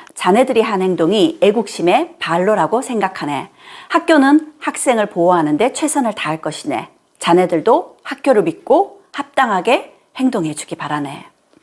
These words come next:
그리고 천구백팔십사 년 학생들이 민정당사에 들어가서 농성을 벌인 사건이 있었고 대학생들 여러 명이 구속되었습니다. 정부에서는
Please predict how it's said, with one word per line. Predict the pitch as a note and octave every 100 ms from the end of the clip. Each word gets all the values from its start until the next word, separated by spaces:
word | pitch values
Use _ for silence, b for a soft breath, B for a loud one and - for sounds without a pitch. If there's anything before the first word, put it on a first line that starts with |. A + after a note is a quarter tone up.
| B B B B B B -
그리고 | C4+ A#3 A#3 -
천구백팔십사 | C4 A#3+ A#3+ C4 - - - D#3+
년 | E3+ D3 - -
학생들이 | B3+ - A3+ G3 G#3+ - F#3
민정당사에 | G3+ G3+ A#3+ C4 C4+ G3 F3 G3 G3
들어가서 | F3+ D3 D#3+ A3 D#4 B3+
농성을 | E3 E3+ A3+ F#3+
벌인 | D#3 C#3+
사건이 | D3+ - G3 D#3
있었고 | C#3+ - - F3 - B B B
대학생들 | - F#3+ F#3+ - D#3+ D#3 G3 F4+ E4
여러 | F#3+ A#3 G#3
명이 | D3+ D3+ A#3+ E4 - _
구속되었습니다. | - A3+ - - C3 - D3+ C#3 A#2+ - _ _ _
정부에서는 | - A3+ B3 A3+ G#3+ G3 G3+ C3+